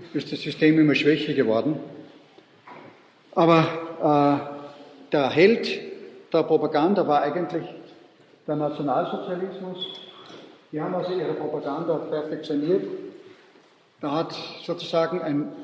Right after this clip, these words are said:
ähm, eine Propaganda es geschafft, dass ein kleines Volk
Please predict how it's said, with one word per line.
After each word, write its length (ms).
ähm, 460
eine 200
Propaganda 600
es 200
geschafft, 460
dass 140
ein 160
kleines 720
Volk 300